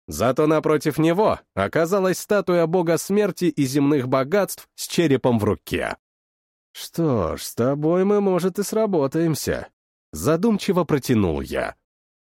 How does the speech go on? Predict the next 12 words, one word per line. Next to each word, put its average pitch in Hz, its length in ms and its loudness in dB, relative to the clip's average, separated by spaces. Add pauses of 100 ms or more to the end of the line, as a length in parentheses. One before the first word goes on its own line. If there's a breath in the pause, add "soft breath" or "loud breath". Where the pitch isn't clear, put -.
(100)
никогда 165 500 2
не 110 140 2
считал 156 380 0
себя 143 340 0
не 107 220 2
то 190 200 -2
что - 280 -2
сильно, 123 520 -2
но 139 200 2
и 180 120 2
вообще 180 480 0
верующим. 92 680 -2